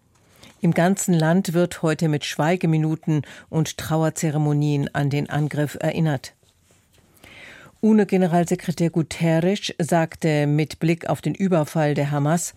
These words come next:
der Schrecken dieses dunklen Tages werde für immer in der Erinnerung eingebrannt bleiben. Deutschland gedenkt der Opfer mit Trauerbeflaggung, Mahnwachen und Ausstellungen.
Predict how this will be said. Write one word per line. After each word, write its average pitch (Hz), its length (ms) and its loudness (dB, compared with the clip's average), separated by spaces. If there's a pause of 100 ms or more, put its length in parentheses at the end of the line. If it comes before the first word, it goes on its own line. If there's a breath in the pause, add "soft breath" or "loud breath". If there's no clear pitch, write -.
(640 loud breath)
der 165 120 2
Schrecken 202 520 0
dieses 175 420 0
dunklen 180 400 0
Tages 165 500 0
werde 151 200 0
für - 180 -4
immer 196 400 4
in 160 100 2
der 147 160 0
Erinnerung 156 640 2
eingebrannt 147 720 0
bleiben. 143 440 -2 (760 soft breath)
Deutschland 175 500 0
gedenkt 175 380 -2
der 165 140 0
Opfer 165 280 0
mit 160 240 -2
Trauerbeflaggung, 160 920 -2 (340 loud breath)
Mahnwachen 180 640 2
und 147 220 -4
Ausstellungen. 143 800 -2